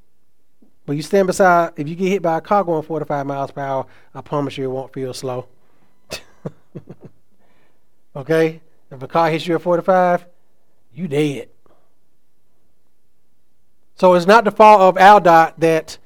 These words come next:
the speed limit is forty-five. Or on the interstate, it's not Al-, aldot's fault that the speed limit is seventy.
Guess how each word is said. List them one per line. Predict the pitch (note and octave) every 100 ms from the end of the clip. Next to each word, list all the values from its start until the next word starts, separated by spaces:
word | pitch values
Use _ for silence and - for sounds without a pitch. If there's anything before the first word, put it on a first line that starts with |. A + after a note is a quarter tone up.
| - - - - -
the | D3
speed | - F#3+
limit | F3 D#3+
is | -
forty-five. | E3+ D#3 F3+ D#3 C3+ B2+ - - - - - - - - - - - - - - - - -
Or | D#3+ E3
on | D#3
the |
interstate, | D#3+ F3 E3+ E3+ D#3 D3+ - - -
it's | D#3+
not | E3+ F3+
Al-, | E3+ E3+
aldot's | E3+ E3 E3 D#3+ D3+
fault | - D#3
that | D3
the | C3+
speed | - D#3 D3+ D3 -
limit | D3+ C#3+ C3+
is | C3
seventy. | - E3+ C3 A#2+